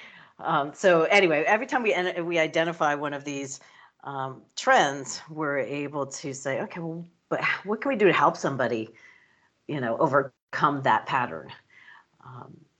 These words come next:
and, and that's what's rewarding about, you know, what we do. It's not about just, like, criticizing somebody or showing them analysis that points out all their flaws. It's saying, "Okay, we see a pattern here. How can we help you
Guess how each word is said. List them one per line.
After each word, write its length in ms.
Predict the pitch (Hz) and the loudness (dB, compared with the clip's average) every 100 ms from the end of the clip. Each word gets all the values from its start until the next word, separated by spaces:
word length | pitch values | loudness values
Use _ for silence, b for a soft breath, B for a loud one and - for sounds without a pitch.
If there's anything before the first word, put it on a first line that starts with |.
| - | -10
and, 340 | 123 110 107 - - _ _ _ _ - | -6 -6 -8 -10 -12 _ _ _ _ -4
and 180 | 147 160 | 0 6
that's 340 | 190 - - | 4 4 -6
what's 340 | 160 143 - 143 | -2 -2 -2 -8
rewarding 440 | 135 139 139 123 | -4 -2 -2 -2
about, 400 | 117 113 113 113 - | -4 -4 -6 -10 -16
you 140 | 123 123 | -16 -14
know, 180 | 117 117 _ | -16 -20 _
what 300 | 127 123 - | -10 -6 -6
we 100 | 123 | -6
do. 260 | 113 135 101 | -4 -4 -4
It's 180 | - 139 | -6 -4
not 220 | 131 139 | -2 0
about 220 | 139 117 | -2 -2
just, 200 | 120 - | -6 -6
like, 240 | 117 - - - _ _ - | -8 -8 -20 -20 _ _ -12
criticizing 540 | - 117 117 107 110 | -8 -6 -4 -4 -6
somebody 320 | 104 117 113 113 | -8 -6 -4 -6
or 80 | |
showing 340 | 113 - 117 117 | -4 -4 -4 -2
them 260 | 117 113 - B B B | -4 -6 -12 B B B
analysis 640 | 123 110 113 117 113 104 - | 2 6 6 4 2 -6 -2
that 420 | 107 101 - - | -4 -4 -8 -8
points 240 | 131 107 | -6 -2
out 120 | 120 | -2
all 100 | 110 | -2
their 120 | 98 92 | -2 -2
flaws. 520 | 139 113 90 117 - B B B | 0 0 0 -8 -12 B B B
It's 180 | 123 - | -12 -2
saying, 480 | 135 131 117 95 101 B B B B | 0 2 0 -2 -12 B B B B
"Okay, 220 | 175 175 147 | 2 4 4
we 100 | 147 | 2
see 200 | 233 262 | 0 0
a 40 | |
pattern 500 | - 156 127 110 110 | 4 6 6 4 -2
here. 440 | 123 95 117 143 B | -6 -6 -6 -8 B
How 140 | 156 147 | -4 -2
can 120 | 170 | 0
we 80 | 165 | 0
help 340 | 156 143 - | 2 0 -2
you 400 | 139 123 120 | -2 0 0